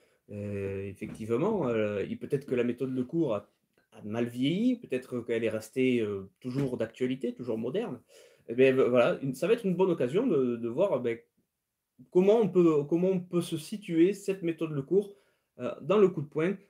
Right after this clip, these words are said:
euh, face à, face à d'autres adversaires qui ont un autre passé, un autre vécu. Salut Masque !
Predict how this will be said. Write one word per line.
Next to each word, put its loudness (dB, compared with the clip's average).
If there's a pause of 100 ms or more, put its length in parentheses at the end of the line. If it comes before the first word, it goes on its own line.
(120)
euh, -4
face -4
à, 0
face -2
à -2
d'autres -2
adversaires 0
qui -8
ont -2
un 2
autre -2
passé, -6
un -2
autre -6
vécu. -8 (960)
Salut 4
Masque ! 2